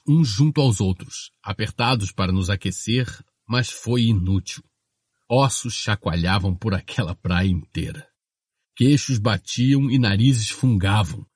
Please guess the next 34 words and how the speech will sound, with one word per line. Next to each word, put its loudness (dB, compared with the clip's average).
condição -2
física 0
que -4
revelava 2
a 0
situação -4
precária -2
de -2
mentes 0
que -4
iam 0
se -6
estilhaçando -2
ao 0
se -6
dar -4
conta, -2
só 2
então, 2
de 0
que 4
aquele 4
pesadelo 2
estava 0
apenas -2
começando. -2
Mesmo 6
nos 4
dias 2
mais 2
difíceis 0
da 0
primeira 0
fase, -2